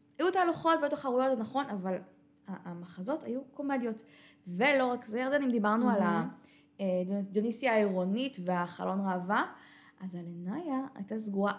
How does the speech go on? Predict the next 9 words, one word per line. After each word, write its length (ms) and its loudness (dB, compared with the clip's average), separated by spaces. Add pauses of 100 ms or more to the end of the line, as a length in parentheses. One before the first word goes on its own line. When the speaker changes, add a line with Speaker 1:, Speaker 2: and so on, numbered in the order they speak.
(140)
Speaker 1:
אך 280 -2
ורק 380 0
לאזרחי 520 0 (100)
אתונה 460 -4 (120)
ולא 280 0
הוכנסו 460 -4
זרים. 300 -8 (500)
Speaker 2:
יעני, 580 2 (180)
רק 160 -2